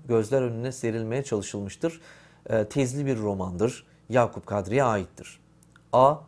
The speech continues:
Yaban. B. Sodom ve Gomorre. C. Ankara. D. Panorama.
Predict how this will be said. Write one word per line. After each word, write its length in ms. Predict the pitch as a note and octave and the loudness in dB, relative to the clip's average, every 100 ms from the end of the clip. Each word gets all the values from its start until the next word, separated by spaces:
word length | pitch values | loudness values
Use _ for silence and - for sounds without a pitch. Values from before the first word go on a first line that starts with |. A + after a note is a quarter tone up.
| _ - | _ 0
Yaban. 340 | A2+ G2+ F2+ - _ _ _ G#2+ | 2 2 0 -6 _ _ _ 0
B. 300 | B2+ C#3+ D3+ | 2 2 0
Sodom 420 | - - C3+ A#2+ G#2+ | -10 -6 -2 0 0
ve 60 | |
Gomorre. 420 | F#2+ G2+ F#2 E2+ - _ _ | 0 -2 -2 -4 -8 _ _
C. 340 | - C3+ C#3 C#3 - | 2 2 2 -2 -4
Ankara. 480 | A#2+ A#2 G#2 F#2 F2 _ _ | -2 -2 -2 -2 -4 _ _
D. 320 | G#2+ A#2+ C3+ C#3 _ - | 2 2 2 -4 _ -2
Panorama. 640 | A#2+ B2 C3 A#2 G#2+ | 0 2 2 2 0